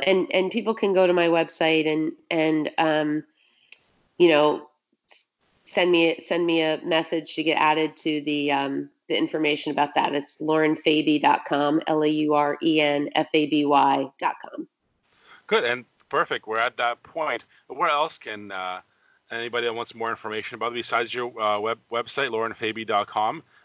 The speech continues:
Speaker 2: uh, that you s-, I see you have a blog on there, uh, the,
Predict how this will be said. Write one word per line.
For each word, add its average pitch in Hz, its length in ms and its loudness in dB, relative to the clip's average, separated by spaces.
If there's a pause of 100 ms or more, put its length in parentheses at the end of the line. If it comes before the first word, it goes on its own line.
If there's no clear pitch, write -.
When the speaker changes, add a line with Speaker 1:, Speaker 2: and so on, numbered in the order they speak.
(100)
Speaker 2:
uh, 101 340 0
that 110 100 -8
you 113 100 -14
s-, - 160 -14
I 110 100 -6
see 117 180 -8
you 113 40 2
have 104 100 -2
a 98 60 -6
blog 107 420 -2
on 117 200 0
there, 131 280 -4 (380)
uh, 101 140 -4
the, 104 240 -10